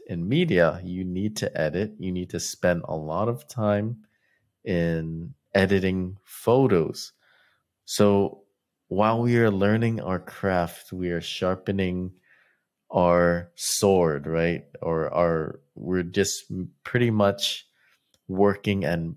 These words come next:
trying to make our product better and better, I remember spending,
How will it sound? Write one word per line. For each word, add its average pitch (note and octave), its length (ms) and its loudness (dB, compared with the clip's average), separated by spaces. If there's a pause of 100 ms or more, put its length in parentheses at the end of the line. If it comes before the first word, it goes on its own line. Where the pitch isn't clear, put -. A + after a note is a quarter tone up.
trying F#2 360 -2
to F#2 180 -4
make E2+ 440 -4
our E2+ 140 -2
product - 640 -4
better E2+ 280 0
and D#2+ 280 -4
better, D#2 480 -4 (720)
I G2 180 0
remember G2+ 920 2 (120)
spending, E2+ 1080 -2